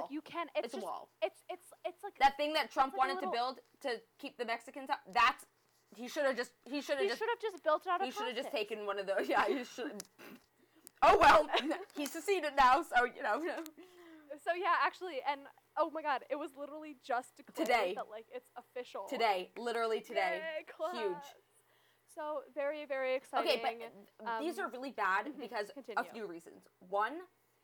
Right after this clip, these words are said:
Speaker 1: Hmm.
Speaker 2: animals are gonna get stuck in them, animals are gonna die. Easy, done, not much to explain there. Really, really sad,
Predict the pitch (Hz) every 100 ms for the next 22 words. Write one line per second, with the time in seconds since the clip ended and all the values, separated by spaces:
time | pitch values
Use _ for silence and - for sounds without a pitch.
0 | _ _ - 247 214 _ _ _ _ _
1 | _ _ _ _ _ 285 294 302 285 262
2 | 262 247 247 233 226 220 - 214 208 202
3 | 208 196 180 117 - _ _ _ 311 339
4 | 339 339 330 214 277 269 269 269 _ 208
5 | 240 269 254 254 - 240 - 233 220 226
6 | 202 208 190 175 180 196 277 254 233 220
7 | 254 - 190 180 180